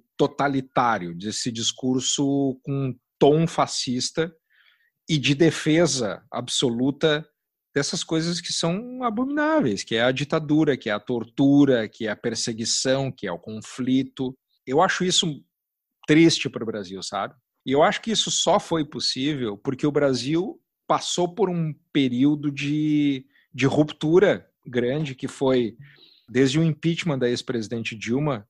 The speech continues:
e eu não vou julgar o impeachment, eu cobri o impeachment, mas eu, eu preferia não julgar isso, porque acho que a gente vai <laughs> entrar num outro podcast aqui, uma outra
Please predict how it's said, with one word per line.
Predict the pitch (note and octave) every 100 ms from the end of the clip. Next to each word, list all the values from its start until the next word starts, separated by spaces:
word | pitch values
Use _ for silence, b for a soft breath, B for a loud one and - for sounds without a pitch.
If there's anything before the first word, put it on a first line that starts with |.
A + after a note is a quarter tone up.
| -
e | B2
eu | B2+
não | C3+ C3
vou | A#2+ D3
julgar | D3 B2
o | A#2
impeachment, | A#2 A2+ B2 - G#2
eu | G#2
cobri | - A2+ A#2+
o | C#3
impeachment, | C3+ B2+ A#2+ -
mas | A2 G2+
eu, | A2 A2
eu | G#2+
preferia | A2 B2 C3 C3+
não | D#3+
julgar | E3+ C#3+ A#2+ B2+ C3+
isso, | A#2 C3+ -
porque | A2+ G2+ A2 G#2+ G2+ G#2 -
acho | B2+
que | -
a |
gente | C#3+
vai | D3 D3
<laughs> |
entrar | C#3+ -
num | G3 E3 C3
outro | D#3+ -
podcast | C3+ A#2 - A#2 B2 -
aqui, | F2+ - A#2 B2
uma | A2
outra | G#2+ B2+ C#3+ A#2+ G2